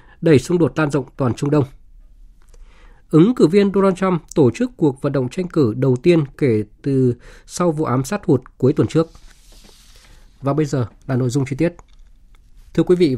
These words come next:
và các bạn, với tám mươi năm tuổi đời, năm mươi bảy năm tuổi Đảng, mười tám năm liền giữ vị trí lãnh đạo chủ chốt của Đảng, Nhà nước,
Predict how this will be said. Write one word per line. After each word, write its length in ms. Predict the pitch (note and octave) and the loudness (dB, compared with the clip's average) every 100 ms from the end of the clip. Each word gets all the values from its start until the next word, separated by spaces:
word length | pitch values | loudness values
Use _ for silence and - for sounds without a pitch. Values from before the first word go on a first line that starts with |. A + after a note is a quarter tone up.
| A2+ | -4
và 100 | B2 | -6
các 100 | D#3+ | -2
bạn, 180 | D3+ - - - - - - - - - - | -4 -6 -14 -20 -20 -20 -20 -20 -20 -20 -8
với 240 | C3+ C#3+ F3+ | 2 2 2
tám 220 | E3+ D#3+ | 0 0
mươi 100 | G3 | 0
năm 200 | F#3+ F3 - - - | -2 -6 -10 -12 -2
tuổi 160 | C3 | 2
đời, 260 | B2 B2 G#2 - - - | 4 2 0 -8 -20 -6
năm 140 | F3 | -2
mươi 80 | F3+ | 0
bảy 160 | D#3+ A#2 | 0 0
năm 200 | D3+ D3+ | -2 -2
tuổi 180 | C#3+ B2+ | 0 2
Đảng, 220 | A#2+ F2 - - - | 2 -2 -10 -20 -10
mười 220 | C#3+ D3 C#3 | 2 4 4
tám 300 | C#3 C3 F3 | 0 -2 0
năm 180 | F3+ | 0
liền 200 | D#3+ C#3 G#2 - - | 2 2 0 -6 -12
giữ 220 | A#2 D#3+ | -2 0
vị 140 | F#3+ C#3 | 2 0
trí 160 | B2+ | 0
lãnh 140 | D#3 F#3 | -4 -2
đạo 200 | B2 - | -4 -4
chủ 180 | - A#2+ | -2 -2
chốt 220 | - G3+ - - | 0 -4 -4 -12
của 180 | - A#2 | -4 -2
Đảng, 280 | A2 A#2 F#2+ - - | 0 0 -2 -8 -4
Nhà 180 | A#2+ | 0
nước, 260 | G#2 F#3 - | 2 2 -2